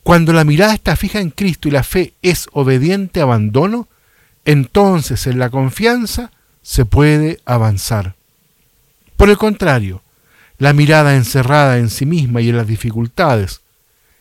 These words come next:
en la presunción de bastarse a sí mismo, determina la prevalencia del miedo y nos podemos ahogar. Es por la fe que tenemos que estar seguros de que el Señor está cerca, está presente,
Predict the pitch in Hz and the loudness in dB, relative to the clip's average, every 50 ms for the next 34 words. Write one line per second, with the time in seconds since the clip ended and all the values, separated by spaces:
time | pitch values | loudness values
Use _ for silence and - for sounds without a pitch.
0 | _ _ _ _ - 160 151 143 139 123 - - 226 196 - 226 214 196 165 - | _ _ _ _ 0 2 2 2 2 2 2 0 0 0 -2 -4 -4 -6 -6 -4
1 | - 180 147 127 113 120 120 117 113 104 - _ - 196 180 156 131 - - 120 | -4 -4 -2 -2 -2 -2 -2 -2 -2 -4 -6 _ -2 -2 -2 -2 -2 -6 -8 -10
2 | 110 - - - 104 - - 117 139 180 175 - - 196 208 208 - _ _ _ | -12 -10 -10 -10 -10 -8 -6 -6 -6 -6 -8 -8 -10 -10 -10 -12 -12 _ _ _
3 | _ _ _ _ _ _ _ _ _ - 123 123 127 180 185 220 208 196 190 190 | _ _ _ _ _ _ _ _ _ -6 -4 0 2 2 2 2 0 0 2 0
4 | 165 135 113 104 92 - _ _ _ _ _ _ _ _ - - 131 135 113 - | 2 0 0 -2 -4 -8 _ _ _ _ _ _ _ _ -8 -2 -2 2 2 4
5 | 143 135 131 131 135 156 165 170 175 156 - 147 131 120 113 107 107 110 123 147 | 4 4 4 4 2 2 2 0 -2 -4 -4 -4 -2 -2 -2 -2 -2 -2 -2 0
6 | 175 190 202 214 220 214 - _ _ _ _ _ _ _ _ _ _ _ _ - | -2 -2 -4 -4 -8 -10 -14 _ _ _ _ _ _ _ _ _ _ _ _ -2
7 | 156 139 131 113 - - 117 113 113 113 113 117 120 - - - _ _ _ - | 0 2 2 2 2 2 2 2 2 0 0 -4 -6 -8 -12 -18 _ _ _ -2
8 | 120 113 101 90 82 82 80 - - _ _ _ _ _ _ _ _ _ _ _ | 0 0 0 0 -4 -8 -10 -12 -16 _ _ _ _ _ _ _ _ _ _ _
9 | _ _ _ _ _ _ _ _ _ _ _ _ _ _ _ _ _ _ _ _ | _ _ _ _ _ _ _ _ _ _ _ _ _ _ _ _ _ _ _ _
10 | _ _ _ _ _ _ _ _ _ _ _ _ _ _ _ _ _ _ _ _ | _ _ _ _ _ _ _ _ _ _ _ _ _ _ _ _ _ _ _ _
11 | _ - 170 143 - - - - 151 135 131 120 117 104 - - - 208 143 98 | _ -4 -4 -4 -4 -4 -2 0 0 2 2 0 -2 -2 -4 -4 -2 -2 -2 -2
12 | _ _ _ _ _ _ _ _ _ _ _ _ _ _ _ _ - - 143 123 | _ _ _ _ _ _ _ _ _ _ _ _ _ _ _ _ -6 -4 0 2
13 | 143 156 156 143 117 - - 147 131 - - - 143 131 151 196 214 202 208 185 | 2 2 2 0 -2 0 0 0 0 0 -2 -2 -2 -2 0 -2 -2 -2 -2 -4
14 | - - - 139 139 127 - 143 139 135 120 - - 135 131 151 175 170 - - | -4 -10 -8 -6 -6 -4 -2 0 0 0 0 -2 -4 -4 -2 -2 -2 -4 -4 -6
15 | - - - - 170 139 104 - - 113 - - 202 - - - - - 196 175 | -8 -8 -4 -4 -4 -4 -4 -6 -8 -8 -4 -2 0 0 0 0 -2 -4 -4 -4
16 | 135 107 90 107 98 - | -4 -4 -6 -8 -12 -12